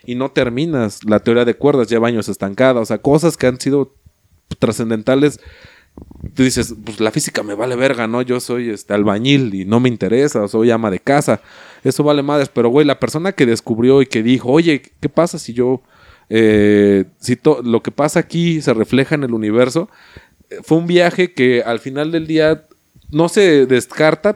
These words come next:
pero tampoco se confirma, está ahí, en el limbo. Pero esa persona no tiene la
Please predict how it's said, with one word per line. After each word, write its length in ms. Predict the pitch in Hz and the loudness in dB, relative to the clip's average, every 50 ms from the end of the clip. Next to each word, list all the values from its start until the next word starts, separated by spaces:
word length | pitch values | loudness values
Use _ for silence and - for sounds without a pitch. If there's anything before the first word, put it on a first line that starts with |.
| - _ | -2 _
pero 200 | 151 123 110 - | -2 -2 0 -2
tampoco 360 | - 107 104 - 131 - 131 | -4 -4 -4 -4 -4 -4 -8
se 100 | - 120 | -10 -10
confirma, 500 | - 117 104 95 - 151 156 156 139 110 | -10 -12 -10 -4 -2 -2 -2 0 0 -2
está 200 | 104 - - 131 123 | -2 0 0 2 2
ahí, 320 | 123 135 147 135 123 - _ _ _ _ | 4 4 2 2 0 -6 _ _ _ _
en 180 | - 110 107 110 | -8 -8 -4 -2
el 100 | 113 117 | -2 0
limbo. 360 | 123 143 147 143 135 120 107 _ _ _ _ _ _ _ _ _ _ _ _ _ _ - | 0 0 0 -2 -4 -8 -10 _ _ _ _ _ _ _ _ _ _ _ _ _ _ -2
Pero 340 | 120 127 127 127 135 135 - | 2 4 4 4 4 2 0
esa 200 | 127 120 165 147 | -2 -2 -2 -2
persona 200 | 143 127 139 139 | -2 -2 -2 0
no 40 | 143 | 0
tiene 80 | 147 | 0
la 40 | 143 | 0